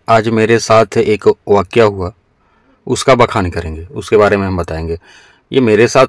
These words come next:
तो नहीं हुआ actually, वो एक मछली पालक है, बहुत बड़े मछली पालक है, लगभग पच्चीस एकड़ में उनका तालाब है और, अ, उन्हीं के साथ ये, यह, अ, वाकया हुआ। चूँकि मौसम कितना ख़राब है, लगभग पूरे देश में आकाश में बादल छाए हुए हैं,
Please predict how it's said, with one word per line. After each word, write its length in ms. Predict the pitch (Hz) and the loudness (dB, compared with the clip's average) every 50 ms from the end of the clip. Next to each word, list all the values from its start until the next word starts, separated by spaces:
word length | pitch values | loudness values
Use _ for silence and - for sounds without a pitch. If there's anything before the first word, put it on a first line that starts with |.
| _ - | _ 2
तो 80 | 131 | 2
नहीं 160 | 120 127 135 | 2 2 0
हुआ 260 | 143 143 131 127 131 - _ - | 2 2 2 0 0 -2 _ -4
actually, 380 | 110 - - - 113 101 107 120 - _ _ _ _ _ _ - | -4 -2 0 0 -2 -2 -2 -4 -10 _ _ _ _ _ _ -2
वो 240 | 110 117 117 113 - - | 0 0 0 0 -2 -4
एक 160 | 120 113 - | -6 -4 -4
मछली 280 | 107 113 104 - 120 120 | -4 -6 -4 -4 -4 0
पालक 360 | - 113 107 107 104 - - | 2 4 4 4 2 0 -4
है, 60 | 117 | -6
बहुत 260 | 107 101 95 104 101 | -4 -4 -4 -4 0
बड़े 380 | 104 107 107 110 110 110 110 107 - _ _ _ - | 0 2 4 4 2 2 0 -2 -8 _ _ _ -6
मछली 280 | 107 110 104 - 110 104 | -6 -6 -6 -6 -6 -2
पालक 340 | - 104 104 101 95 - 110 | 0 2 2 0 0 -2 -2
है, 60 | 107 | -2
लगभग 220 | 107 98 98 101 | 0 0 -2 -2
पच्चीस 340 | - 110 101 120 117 - - | -2 -2 -2 -2 -4 -4 -2
एकड़ 340 | 107 101 92 - 113 113 110 | -2 0 0 0 0 0 0
में 360 | 110 110 110 107 107 107 107 - 107 | 0 -2 -2 -2 -2 -4 -6 -8 -10
उनका 220 | 101 98 107 101 | -6 -4 -2 -2
तालाब 320 | - 95 82 80 78 76 | -2 -2 -4 -6 -8 -10
है 200 | 78 82 82 - _ _ _ _ _ _ _ _ _ _ _ _ _ - | -14 -16 -18 -20 _ _ _ _ _ _ _ _ _ _ _ _ _ -4
और, 240 | 95 92 92 90 | -2 -2 -2 -2
अ, 880 | 90 87 87 - _ _ _ _ _ _ _ _ _ _ - 101 101 - | -4 -6 -6 -10 _ _ _ _ _ _ _ _ _ _ -10 -10 -6 -4
उन्हीं 220 | 131 123 120 135 139 | -2 0 0 0 0
के 120 | 147 127 | -2 -2
साथ 200 | - 123 113 110 - - | 0 0 0 0 0 0
ये, 140 | 113 107 - | -2 0 2
यह, 360 | 101 107 101 104 98 98 101 - _ _ _ - | 2 0 0 0 -2 -6 -10 -14 _ _ _ -12
अ, 260 | 104 101 98 98 95 95 | -8 -8 -6 -6 -6 -2
वाकया 340 | 95 95 92 - - 113 104 | -2 -2 -2 -2 0 0 0
हुआ। 220 | 98 98 104 110 - _ _ _ _ _ _ - | 0 -2 -4 -8 -8 _ _ _ _ _ _ -10
चूँकि 160 | - 127 131 | -6 -4 -2
मौसम 460 | 135 120 107 101 - 123 120 117 120 113 | 0 0 0 0 0 0 0 0 -2 -2
कितना 300 | - - - 110 113 104 | -4 -4 -4 -4 -4 -4
ख़राब 340 | - 113 104 101 107 104 | -2 0 0 2 2 2
है, 80 | 110 107 | 2 2
लगभग 240 | 110 107 101 104 98 | 0 0 0 -2 -4
पूरे 220 | - 110 104 104 | -2 0 2 4
देश 300 | 98 107 107 107 - - | 6 6 4 4 2 0
में 300 | 113 107 104 104 107 - - _ _ _ _ _ - | -4 -4 -4 -4 -4 -8 -12 _ _ _ _ _ 0
आकाश 360 | 104 101 - 104 98 92 - | 0 2 2 0 0 0 -2
में 100 | 110 104 | -2 0
बादल 240 | 98 95 92 101 101 | 0 0 0 0 -2
छाए 220 | 95 - 101 95 | -2 -2 -4 -2
हुए 180 | 92 95 98 98 | -2 -4 -4 -6
हैं, 200 | 95 95 101 | -6 -6 -6